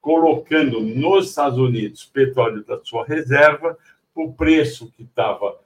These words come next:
na direção de cento e vinte parar de subir e começar a cair. É pra isso que serve a reserva, eh, de petróleo ou de outra commodity qualquer,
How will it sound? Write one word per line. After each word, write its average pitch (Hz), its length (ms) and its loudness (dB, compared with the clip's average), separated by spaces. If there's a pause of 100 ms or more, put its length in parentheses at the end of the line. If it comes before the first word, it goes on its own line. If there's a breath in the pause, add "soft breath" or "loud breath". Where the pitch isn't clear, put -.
(160)
na 110 100 -8
direção 107 640 -6
de - 80 -20
cento 110 300 -8
e 139 60 -4
vinte 123 540 -6
parar 139 340 0
de 107 100 -16
subir 131 400 -8
e 127 60 -10
começar 143 500 -14
a - 60 -14
cair. 110 460 -10 (260 soft breath)
É 127 100 -4
pra 120 260 -2
isso 127 260 0
que 139 120 -10
serve 120 560 0 (200 soft breath)
a 127 140 -2
reserva, 123 580 -2 (320 soft breath)
eh, - 220 -14 (140)
de 113 260 -12
petróleo 120 680 0
ou 135 180 4
de 110 160 -4
outra 110 340 -6
commodity 101 600 -8
qualquer, 127 600 0